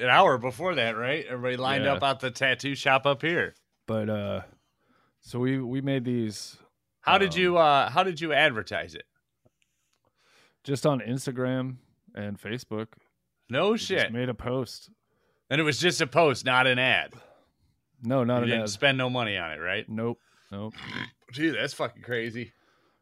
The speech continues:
Speaker 2: Yeah. So, uh, we're like, "Okay, cool." It was, it was maybe, like, fifteen people lined up, right? We're like, "Oh, that's cool." I'm thinking that might be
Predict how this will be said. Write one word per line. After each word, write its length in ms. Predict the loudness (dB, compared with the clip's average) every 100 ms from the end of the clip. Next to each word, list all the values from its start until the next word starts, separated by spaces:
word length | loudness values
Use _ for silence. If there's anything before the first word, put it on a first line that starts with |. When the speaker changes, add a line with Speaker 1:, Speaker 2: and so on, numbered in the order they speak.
| _
Speaker 2:
Yeah. 340 | -8 -4 -6 -8 -16 -20 _ _ _ _
So, 540 | -10 -4 -2 0 -2 -6 -8
uh, 320 | 0 2 2 -2 -8 -20
we're 200 | -6 -2
like, 260 | 0 -2 -4
"Okay, 400 | -6 -4 -4 -4
cool." 500 | -4 -4 -4 -4 -10 _ _ _ _ _
It 120 | 0 2
was, 180 | 2
it 160 | 0 -2
was 160 | 0 0
maybe, 260 | -2 0
like, 280 | 0 -2 -4
fifteen 520 | -8 -8 -6 -8 -8
people 320 | -10 -12 -10
lined 240 | -12 -12 -16
up, 160 | -18 -20 _ _ _ -12
right? 240 | -10 -10 -14 _ _ _ _ _ _ _ _ _ _ _
We're 80 | -14
like, 140 | -10 -8
"Oh, 280 | -6 -6 -6
that's 200 | -8 -10
cool." 440 | -8 -6 -8 -10 _ _ _ _ _ _ _
I'm 60 | -16
thinking 460 | -14 -12 -12 -14 -18 -14
that 200 | -8 -8
might 200 | -8 -12
be 340 | -10 -12 -12